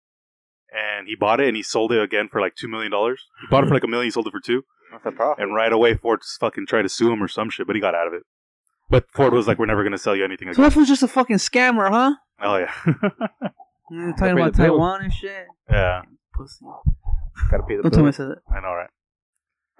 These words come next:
Speaker 2: And I didn't know they have to pay two hundred dollars to fucking for self-driving a month.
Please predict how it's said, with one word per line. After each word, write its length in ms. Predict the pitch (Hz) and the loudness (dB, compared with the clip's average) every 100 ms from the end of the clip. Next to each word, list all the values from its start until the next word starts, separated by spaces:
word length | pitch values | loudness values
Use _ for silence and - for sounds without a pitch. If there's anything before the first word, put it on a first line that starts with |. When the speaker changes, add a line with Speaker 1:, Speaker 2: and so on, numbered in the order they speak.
| - | -10
Speaker 2:
And 100 | 151 | 0
I 80 | 185 | 2
didn't 140 | 269 240 | 4 4
know 100 | 226 | 4
they 100 | 220 | 4
have 140 | 220 | 0
to 80 | 202 | -2
pay 160 | 233 | -4
two 140 | 226 240 | -2 -2
hundred 160 | 233 | 2
dollars 320 | 220 233 220 - | 4 4 4 0
to 120 | 196 | -8
fucking 340 | - 226 214 175 | -2 -2 0 -4
for 100 | 165 | -4
self-driving 680 | - 208 185 - 160 214 208 | 0 0 0 0 2 2 0
a 60 | |
month. 380 | 139 196 339 330 | 0 2 2 0